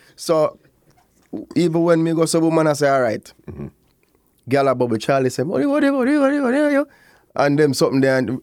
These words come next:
Speaker 1: for real, like,
Speaker 2: Yeah.
Speaker 1: the different, the transitions is like, may I start, may I look into it and see if it really that, that's similar?
Speaker 2: Mm-hmm.
Speaker 1: That's an interesting point.
Speaker 2: Yeah.
Speaker 1: Mm.
Speaker 2: Russia now. When did you start linking with Russia?
Speaker 1: Just their studio one day.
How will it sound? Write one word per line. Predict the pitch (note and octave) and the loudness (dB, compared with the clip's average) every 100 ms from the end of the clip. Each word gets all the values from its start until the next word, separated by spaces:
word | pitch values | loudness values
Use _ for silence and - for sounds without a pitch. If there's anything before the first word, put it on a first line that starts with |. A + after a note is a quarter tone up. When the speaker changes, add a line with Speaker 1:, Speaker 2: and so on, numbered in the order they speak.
| - | -8
Speaker 1:
for | F#3 G#3+ | -2 2
real, | A3+ F3 | 2 4
like, | D#3+ D#3+ | 2 0
Speaker 2:
Yeah. | E3+ C#3+ - | -4 -8 -2
Speaker 1:
the | D3+ | 0
different, | D3 E3+ E3 D#3+ D3 | 2 0 2 0 0
the | |
transitions | C#3+ E3 D3+ D#3 D#3+ C#3+ B2+ G#2+ | 2 2 2 0 2 2 0 0
is | B2+ C3+ | 0 2
like, | C3+ C3 _ _ _ _ _ - | 2 -2 _ _ _ _ _ -8
may | - E3 | -2 -2
I | |
start, | F#3 - | 0 0
may | D#3+ | 2
I | |
look | G3 G3 | 0 0
into | F3 D#3+ | -2 0
it | C#3 | 0
and | C#3 | -2
see | C3 - | -2 -2
if | A#2+ | 0
it | A#2+ | 0
really | G#2+ C3 A2+ | 0 0 0
that, | G#2 - | -2 -2
that's | G#2 G#2 | -2 -2
similar? | - A2+ G#2+ F#2+ _ _ - | -2 -2 -2 -4 _ _ -12
Speaker 2:
Mm-hmm. | C#2 C#2 - _ _ _ _ _ _ _ _ _ _ _ - | -12 -12 -16 _ _ _ _ _ _ _ _ _ _ _ -8
Speaker 1:
That's | C3+ C#3+ | -6 -2
an | D#3 - | -2 -2
interesting | C3+ C3+ B2+ A#2+ A#2+ | -2 -4 -4 -6 -6
point. | B2+ A2 - | -4 -6 -8
Speaker 2:
Yeah. | - - G#2+ - | -16 -14 -14 -10
Speaker 1:
Mm. | B2+ C3+ D3+ A#2 _ _ _ _ _ _ - | -8 -8 -10 -14 _ _ _ _ _ _ -4
Speaker 2:
Russia | F2 - - D#2 | -2 -2 -4 -4
now. | B1+ - _ _ _ | -8 -20 _ _ _
When | F#2+ A#2 | -4 -2
did | C#3+ B2+ | -2 -2
you | A#2 | -4
start | - A2+ | -4 -4
linking | G2+ G#2 | -6 -6
with | F2+ | -6
Russia? | D#2+ F2+ - - _ _ _ _ _ - | -6 -8 -12 -18 _ _ _ _ _ -8
Speaker 1:
Just | C3 C#3+ | -4 -2
their | C#3 D3 | 0 -2
studio | - D3 C3+ B2+ | -2 -2 0 0
one | B2+ A#2+ | 0 0
day. | A#2+ | -2